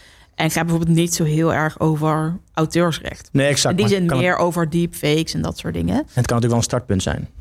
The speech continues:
Speaker 1: Het, ja, tuurlijk. Het kan zeker een startpunt zijn. Ehm, maar als we het puur over de A I Act hebben, zal dat dus niet zo heel veel impact hebben op het auteursrecht. Er zouden daar echt nieuwe wetten moeten ontstaan. En ja, daar ben je altijd wel een paar jaar mee bezig. Deze
Speaker 2: Ja.
Speaker 1: was ook al, eh,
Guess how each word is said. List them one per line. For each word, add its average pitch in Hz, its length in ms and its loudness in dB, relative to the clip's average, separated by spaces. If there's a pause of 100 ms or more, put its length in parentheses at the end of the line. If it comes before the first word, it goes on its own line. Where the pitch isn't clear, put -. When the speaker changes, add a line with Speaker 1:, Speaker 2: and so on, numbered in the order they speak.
(640)
Speaker 1:
Het, 269 160 2
ja, 214 180 0
tuurlijk. 208 420 0 (140)
Het - 100 -6
kan 165 160 0
zeker 165 280 0
een 180 80 4
startpunt 202 420 0
zijn. 214 300 0 (300)
Ehm, 175 540 2
maar 175 120 0
als 170 140 0
we - 40 -4
het - 100 -8
puur 196 200 4
over 165 200 0
de - 220 0
A 170 140 2
I - 40 0 (120)
Act 185 160 -6
hebben, 160 260 0
zal 156 140 -2
dat 160 200 0
dus 190 140 0
niet 165 280 2
zo 220 140 0
heel 208 280 2
veel 202 460 0 (220)
impact 214 440 -2
hebben 196 200 2
op 202 60 0
het 196 80 -6
auteursrecht. 196 540 -2
Er 226 60 -2
zouden 170 240 0
daar - 80 -2
echt - 180 -6
nieuwe 170 320 2
wetten 170 320 0
moeten 160 200 0
ontstaan. 160 360 -2
En 156 60 -2
ja, 156 60 -2
daar 156 100 -2
ben 165 80 0
je 160 60 0
altijd 160 180 0
wel 160 80 0
een 156 80 -6
paar 160 180 0
jaar 156 320 0 (120)
mee 165 120 2
bezig. 175 400 2
Deze 156 240 0
Speaker 2:
Ja. 123 60 0
Speaker 1:
was 160 120 -4
ook 170 120 -4
al, 175 300 0
eh, - 260 0